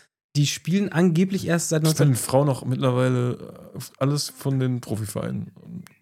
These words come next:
Speaker 1: Platt gemacht, ja, ja,
Speaker 2: ausgenommen,
Speaker 1: klar.
Speaker 2: ne? Das
Speaker 1: Turbine
Speaker 2: gibt's,
Speaker 1: Potsdam ist, glaub ich, sogar
Speaker 2: ja.
Speaker 1: abgestiegen. Ich glaub, spielen nur noch zweite Liga.
Speaker 2: In Heike Reine gibt's gar nicht mehr.
Speaker 1: Heike Reine gibt's gar nicht mehr, ja, genau.
Speaker 2: Traurig.
Speaker 1: Ähm, ja, auf jeden Fall Turbine Potsdam abgestiegen und ich hab sagen lassen, die spielen seit fünfundneunzig im, äh, Kaliblech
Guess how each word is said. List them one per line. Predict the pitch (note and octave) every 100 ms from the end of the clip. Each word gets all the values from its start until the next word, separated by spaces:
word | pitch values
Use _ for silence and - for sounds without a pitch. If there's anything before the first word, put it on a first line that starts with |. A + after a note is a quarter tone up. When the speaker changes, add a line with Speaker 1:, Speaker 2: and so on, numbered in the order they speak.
| A#2
Speaker 1:
Platt | A#2+ -
gemacht, | A#2+ G2+ A2
ja, | B2
ja, | B2+
Speaker 2:
ausgenommen, |
Speaker 1:
klar. | C3+ A#2 F2+
Speaker 2:
ne? | G#2
Das |
Speaker 1:
Turbine | - B2 C3+
Speaker 2:
gibt's, |
Speaker 1:
Potsdam | C#3 D3
ist, | B2+
glaub | C#3
ich, | C3
sogar | A2+
Speaker 2:
ja. | A2+
Speaker 1:
abgestiegen. | A2 - G2+ F#2+
Ich |
glaub, | A#2
spielen | A2 B2
nur |
noch | A#2+
zweite | - A#2+
Liga. | A#2+ G2 F#2 _ _ _ - -
Speaker 2:
In | A#2+
Heike | G#2+ B2+ A#2+
Reine | C#3 E3+
gibt's | D#3 D3
gar | C#3
nicht | A#2+
mehr. | A2 G#2 -
Speaker 1:
Heike | A#2+ A#2+
Reine | B2+
gibt's | B2 A#2
gar | C3
nicht | C#3
mehr, | C#3+
ja, | B2 A2+
genau. | A#2 A2+ G2
Speaker 2:
Traurig. | - A#2+ G#2 B2 - - - - -
Speaker 1:
Ähm, | C#3 C#3 C#3 C3+ A#2 -
ja, | D3 C3
auf | A#2+
jeden | E3+
Fall | E3+ E3
Turbine | D#3+ D#3 F3+
Potsdam | F3+ F3 - D#3+
abgestiegen | E3 F#3+ F#3 F3+ F3
und | D3
ich | F3+
hab | D3+
sagen | C#3+ D#3 F#3+
lassen, | F3
die | D#3
spielen | - E3+
seit | D3+ C#3+
fünfundneunzig | - A3+ A#3 F#3+ F#3 B3 G3+ G3 -
im, | D#3+ D#3 D#3 D3+
äh, | C#3+
Kaliblech | D3+ E3 F#3 G#3+ G3